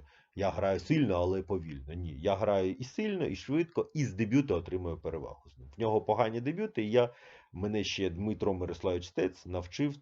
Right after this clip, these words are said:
цьому, коли я був К М С-ом, що треба лупити ось за ці погані дебютні схеми, треба їх наказувати.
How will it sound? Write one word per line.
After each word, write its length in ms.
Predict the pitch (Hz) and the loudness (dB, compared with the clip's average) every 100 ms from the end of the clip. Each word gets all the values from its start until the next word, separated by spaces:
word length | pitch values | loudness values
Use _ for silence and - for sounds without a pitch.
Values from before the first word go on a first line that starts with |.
| _ | _
цьому, 420 | 113 110 107 95 - | -6 -4 -6 -8 -8
коли 200 | 80 82 | -4 -4
я 80 | 80 | -4
був 200 | 78 80 | -8 -6
К 80 | 90 | -4
М 100 | 110 | 0
С-ом, 300 | 135 135 87 | -2 -4 -10
що 140 | 85 | -10
треба 300 | - 120 95 | -2 0 2
лупити 720 | 92 120 131 - 170 175 156 | 4 4 4 4 4 4 4
ось 220 | 127 101 | 4 2
за 100 | 92 | -2
ці 220 | 98 - 113 | -4 -2 -2
погані 500 | 87 87 104 92 82 | 0 4 4 2 -2
дебютні 440 | 90 92 101 110 | -4 -6 -6 -8
схеми, 340 | - 175 160 | -2 -2 -2
треба 480 | 131 - 101 120 117 | -4 0 4 4 4
їх 320 | 98 85 92 | 0 -4 -10
наказувати. 600 | 85 82 - 69 - _ | -8 -8 -8 -14 -14 _